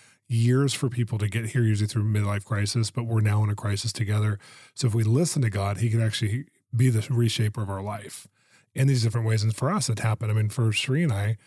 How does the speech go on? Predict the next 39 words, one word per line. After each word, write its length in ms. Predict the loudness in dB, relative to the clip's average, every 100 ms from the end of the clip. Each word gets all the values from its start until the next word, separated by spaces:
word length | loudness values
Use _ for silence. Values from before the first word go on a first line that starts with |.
| _ _ _ _
you 100 | 0
know, 80 | 2
we 140 | 4
were 120 | 2 2
already, 480 | 2 4 2 0 -6 _ -2
um, 400 | 0 0 -2 0
knowing 400 | 2 4 4 4
we 120 | 2
were 60 | 2
supposed 260 | 0 -2 -2
to 60 |
shift, 400 | -2 0 0 -2
but 120 | -4
we 260 | 0 2 2 -4 -6
started 240 | -2 0
making 340 | 0 0 -2
two 160 | 2 0
or 60 | 2
three 180 | 2
years 160 | 2 0
of 80 | -2
plans 540 | 0 2 2 0 -4 -10 _ _ _
without 260 | 0 2 0
the 80 | -2
shift 300 | -2 -2 -4
in 100 | -6
it 220 | -8 -6
that 160 | -2
God 180 | 0 0
was 220 | 0 -4 -10 _
putting 220 | 0 2
in 100 | 2
us. 180 | 2 2
And 80 | 0
some 140 | 2
of 80 | 2
it 60 | 2
was 260 | 2 2
business. 540 | 2 2 0 -2 -4